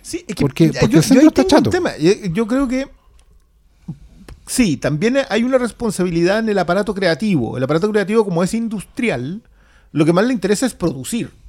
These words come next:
Speaker 2: Sí, claro.
Speaker 1: Y, y la, y en esa producción no, hay artistas de efectos especiales sin nombre.
Speaker 2: ¿Mm?
Speaker 1: Entonces da lo mismo. Eh, en esa producción no buscáis un Phil Tippett, no, no
Speaker 2: No.
Speaker 1: buscáis a un Stan Winston, que, que es lógico también, porque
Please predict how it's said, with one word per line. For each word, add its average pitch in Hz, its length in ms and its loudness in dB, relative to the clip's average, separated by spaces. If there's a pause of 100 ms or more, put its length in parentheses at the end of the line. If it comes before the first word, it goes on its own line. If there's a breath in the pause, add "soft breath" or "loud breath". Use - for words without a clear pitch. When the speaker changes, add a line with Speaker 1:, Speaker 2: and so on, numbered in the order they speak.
(220)
Speaker 2:
Sí, 120 60 -4
claro. 135 340 -2 (200)
Speaker 1:
Y, 165 340 -2
y 170 40 -2
la, 151 180 2
y 147 220 0
en 147 60 0
esa 165 180 0
producción 214 680 2
no, 107 240 -10 (680)
hay 170 400 -2
artistas 175 400 -4
de 139 60 -4
efectos 165 260 -2
especiales 147 520 -4
sin 175 140 0
nombre. 107 280 -4 (120)
Speaker 2:
¿Mm? 254 100 -6 (240)
Speaker 1:
Entonces 139 280 -4
da 165 100 2
lo 170 60 2
mismo. 120 320 -4 (580 soft breath)
Eh, 151 300 2
en 160 80 0
esa 175 140 2
producción 202 360 4
no 214 80 6
buscáis 240 360 2
un 226 80 0
Phil 143 200 -8
Tippett, 123 320 -6 (260)
no, 131 260 -4
no 135 160 0
Speaker 2:
No. 139 140 2
Speaker 1:
buscáis 208 260 6
a 220 40 6
un 208 100 2
Stan 147 220 -4
Winston, 143 280 -2
que, 151 180 -2
que - 160 -4
es 151 60 2
lógico 160 380 2
también, 147 360 0
porque 160 360 -2